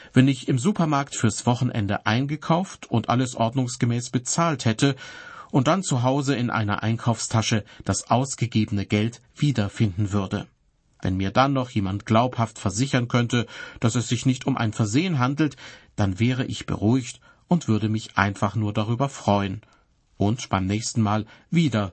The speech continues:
in diesem Supermarkt einkaufen. Stellt sich also die Frage, warum Josefs Brüder so ganz anders reagieren. Nun,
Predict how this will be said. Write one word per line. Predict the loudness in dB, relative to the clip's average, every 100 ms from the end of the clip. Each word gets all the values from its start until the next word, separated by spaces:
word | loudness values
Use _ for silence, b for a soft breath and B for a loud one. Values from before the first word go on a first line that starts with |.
| -4
in | -2
diesem | -2 -2 0
Supermarkt | 0 0 0 -2 -4
einkaufen. | -2 -2 -2 -4 -4 -6 -10 _ _ _ _ _ B B B B
Stellt | -2 2 2 2
sich | 0
also | 0 0
die | -2
Frage, | 0 0 2 2 0 -2 _ -2
warum | 2 2 2 -2
Josefs | 2 0 2 -2 -2 -4
Brüder | -2 0 2 0 -2 B B B
so | 0 2 4
ganz | 0 0 -4 0
anders | 0 2 0 -2 -2
reagieren. | 0 0 -2 -4 -4 -6 -8 _ _ _ _ _ _ 4
Nun, | 4 4